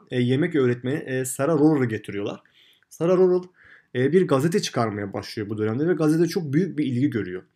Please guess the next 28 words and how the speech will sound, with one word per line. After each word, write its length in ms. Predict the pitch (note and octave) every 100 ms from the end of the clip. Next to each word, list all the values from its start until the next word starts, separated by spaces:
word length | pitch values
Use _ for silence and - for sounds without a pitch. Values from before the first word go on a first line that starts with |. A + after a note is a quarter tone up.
| _ _
Her 180 | D3+ D#3
gün 180 | D#3+ D3+
yüzlerce 460 | C#3+ D#3 F#3 D3
mektup 340 | C3 B2 B2+ B2
alıyor. 240 | G#2 F#2+
İşte, 260 | - - G#2+ A2 - -
"Su 240 | - - C3+
şişmanlatır 800 | - C3+ - C#3 C#3 C3 C3+
mı? 260 | B2+ G2+ -
Sıcakta 480 | - A#2+ B2+ B2 A#2+
et 220 | B2+ B2+
mi 120 | A#2
yemeli, 280 | A2+ A2 A2
sebze 360 | - A#2 A#2 B2
yemeli?" 300 | A2+ G2+ G2+
gibi 260 | G#2+ D3 _ _ _ -
merak 320 | B2 C3+ C#3+
edilen 240 | B2+ B2+
soruların 420 | B2 B2+ A#2+ B2 B2
cevaplandığı 560 | A2 G#2 G#2+ A#2+ B2+
bir 80 | B2+
yayın 280 | A#2 A#2+ A#2+
oluyor. 280 | G2 F#2+ - _ _ _ _ -
E, 200 | C#3 D3+
bu 60 | F3+
popülerlikten 680 | F3+ F#3 F3 F3+ F3+ F3+ F#3
sonra 340 | F3+ C#3+ F3+
üç 280 | - F#3